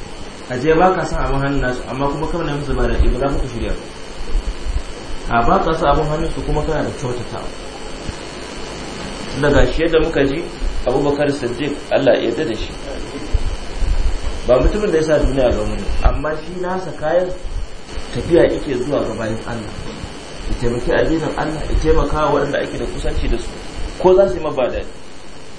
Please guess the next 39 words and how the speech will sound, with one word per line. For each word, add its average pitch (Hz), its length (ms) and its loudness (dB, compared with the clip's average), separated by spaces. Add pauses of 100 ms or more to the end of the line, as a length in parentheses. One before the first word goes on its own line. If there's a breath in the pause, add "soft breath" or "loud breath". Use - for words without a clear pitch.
(120)
Ko? - 240 6 (960)
Ka 165 160 6
ga - 80 -2
waɗannan 226 340 2
da 185 140 -2
su - 140 -8
ike 180 260 0
ba 170 140 2
ɗan, 170 240 0
an 208 160 2
ba 190 160 4
su 180 80 -2
ce 165 80 -2
ba 147 160 0
sa 117 120 -2
son 107 140 -8
sa. - 140 -8 (800)
To 117 80 -4
kuma 170 200 -2
ɗabi'a 185 400 4
ce 185 120 0
da 135 140 -2
aka - 160 -4
halicci 131 340 -6
zakata 139 480 -2
a - 40 -2
kai. - 140 -8 (1120)
Jubilatul 143 560 0
qulub 151 280 0 (260)
ala 123 380 4
hubbi 143 320 0
man 123 240 2
ahsana 139 400 -2
ilaiha 151 400 2 (760)
wa 120 140 2
bughdi 135 420 4
man - 240 2
asa'a 160 480 0 (100)
ilaiha. 117 340 -2